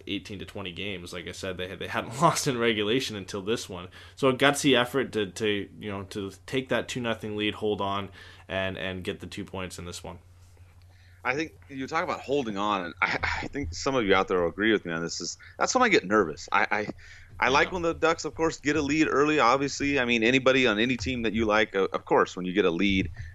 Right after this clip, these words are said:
Speaker 2: uh, coming out of the first period, whether it's a one goal or two or three goals, or, you know, in this game it was two. But that's, I think, one critique that we've talked about with this Ducks team is that it seems like they'll get a lead,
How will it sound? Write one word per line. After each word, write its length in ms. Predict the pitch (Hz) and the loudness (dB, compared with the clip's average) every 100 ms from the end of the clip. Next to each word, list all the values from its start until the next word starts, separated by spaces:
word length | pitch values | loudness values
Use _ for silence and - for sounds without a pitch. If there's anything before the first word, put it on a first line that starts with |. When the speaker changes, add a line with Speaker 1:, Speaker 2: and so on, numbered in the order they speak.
| - | 2
Speaker 2:
uh, 480 | 87 87 80 73 64 | 4 6 4 2 0
coming 220 | 113 101 | 2 4
out 100 | 90 | 2
of 80 | 85 | 0
the 20 | |
first 180 | 92 - | -6 -4
period, 220 | 92 85 | -4 0
whether 240 | 85 78 | 0 0
it's 140 | 76 71 | -4 -4
a 40 | |
one 260 | 80 110 92 | 2 2 4
goal 300 | 87 87 85 | 4 6 4
or 80 | |
two 200 | 76 110 | 2 2
or 40 | 95 | 2
three 200 | - 92 | 2 0
goals, 320 | 82 78 80 | 2 0 -2
or, 100 | 80 | -4
you 60 | 90 | 0
know, 100 | 82 | 2
in 60 | |
this 160 | 85 - | 0 2
game 200 | 82 76 | 0 0
it 120 | - | -6
was 160 | - - | -10 2
two. 340 | 170 139 98 - - - - 110 | 6 6 4 0 -16 -18 0 4
But 240 | 110 104 - - - - | 4 4 -4 -8 -6 0
that's, 380 | 143 175 - - | 0 0 -2 -2
I 100 | 127 | -2
think, 200 | 139 117 | -2 2
one 300 | 117 127 127 | 2 2 2
critique 420 | 110 101 127 113 | 0 2 0 2
that 120 | 90 | 2
we've 140 | 92 - | 2 2
talked 240 | 107 107 | 2 2
about 200 | 101 82 | 2 2
with 100 | 82 | -2
this 60 | 85 | 0
Ducks 300 | 98 90 - | 0 0 -6
team 320 | 101 101 87 | -6 -6 -6
is 160 | 80 | -4
that 200 | - 82 | -2 0
it 140 | 80 - | 0 -2
seems 380 | - 139 165 147 | -2 0 2 4
like 180 | 123 | 4
they'll 120 | 110 98 | 2 2
get 180 | 113 | 4
a 60 | 107 | 4
lead, 400 | 101 110 95 | 4 4 2